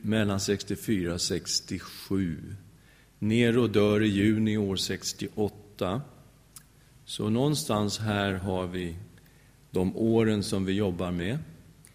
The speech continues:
Och jag skulle väl tippa att det är skrivet någonstans sextiotre, sextiofyra ifrån Rom.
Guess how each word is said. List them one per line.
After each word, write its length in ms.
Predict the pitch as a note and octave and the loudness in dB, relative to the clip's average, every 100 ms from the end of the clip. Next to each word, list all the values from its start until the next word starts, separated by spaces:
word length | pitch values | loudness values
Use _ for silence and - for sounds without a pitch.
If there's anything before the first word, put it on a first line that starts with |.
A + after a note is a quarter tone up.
| - - - _ _ | -20 -20 -20 _ _
Och 160 | F#2+ F2+ | -12 -6
jag 140 | A2+ F#2+ | -4 -4
skulle 280 | - G2+ | -2 0
väl 100 | G2+ | 0
tippa 420 | G2 A#2 - - E2+ | 0 -2 -2 -4 -6
att 100 | - | -4
det 60 | |
är 20 | |
skrivet 460 | F2 - F#2 D#2+ F2+ | -8 -4 -2 -2 -4
någonstans 420 | C#3+ C3+ G2 F2 | -6 -4 -4 -4
sextiotre, 600 | - E2 - E2 F#2 D#2+ | -2 -4 -4 -6 -4 -6
sextiofyra 760 | D2 D2+ - D#2 - D#2+ D#2 D2+ E2+ - - - - - - | -6 -10 -8 -10 -8 -8 -8 -12 -16 -20 -20 -20 -20 -20 -12
ifrån 600 | F2+ D2+ F2+ D#2 D2+ D2+ - - - - | -8 -8 -4 -2 -2 -6 -10 -20 -20 -14
Rom. 440 | E2 D#2 A#2 F#3+ | -6 -4 -4 -4